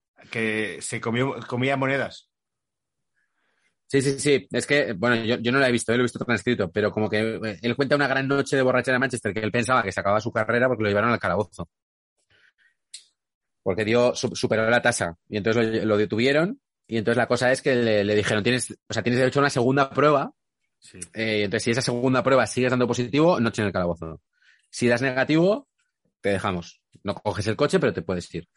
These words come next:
Speaker 1: Sí.
Speaker 2: Y, y el caso es que hay una leyenda por allí que, que es la de chupar peniques.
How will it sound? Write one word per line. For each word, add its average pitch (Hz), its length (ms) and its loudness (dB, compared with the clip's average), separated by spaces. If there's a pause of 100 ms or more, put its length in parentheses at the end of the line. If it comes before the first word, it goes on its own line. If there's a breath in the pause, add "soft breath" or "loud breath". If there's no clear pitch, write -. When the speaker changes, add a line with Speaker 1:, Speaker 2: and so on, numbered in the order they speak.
(120)
Speaker 1:
Sí. 92 220 -20 (180 loud breath)
Speaker 2:
Y, 117 1120 2
y 120 40 2
el 117 120 0
caso 123 200 -2
es - 100 -4
que 165 80 2
hay 147 100 6
una 147 140 2
leyenda 143 440 4
por 123 160 2
allí 127 180 2
que, 135 100 2 (140)
que 120 80 -6
es 107 40 -8
la 139 60 4
de 139 60 2
chupar 131 400 -4
peniques. 113 580 -4